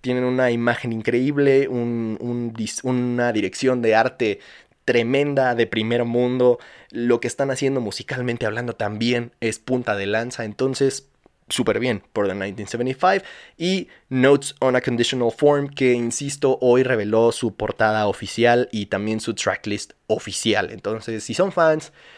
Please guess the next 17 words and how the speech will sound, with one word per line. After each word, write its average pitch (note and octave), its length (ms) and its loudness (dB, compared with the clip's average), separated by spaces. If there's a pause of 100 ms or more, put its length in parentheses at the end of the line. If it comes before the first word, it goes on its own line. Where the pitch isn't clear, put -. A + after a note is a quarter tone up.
(120)
de C3 220 8
The B2+ 100 4
nineteen A#2+ 380 0
seventy-five, A2+ 640 4 (300)
es - 180 -4
un G#2+ 120 0
muy B2 220 4
buen, A2+ 300 0 (160)
muy C#3+ 260 0
buen B2 220 0
momento G#2+ 500 -4 (400)
para G#2 340 4
estar A2+ 320 0
vivos, B2+ 320 2
porque F#2 1040 -6 (500)
tengo A#2+ 200 2
confianza A#2+ 680 0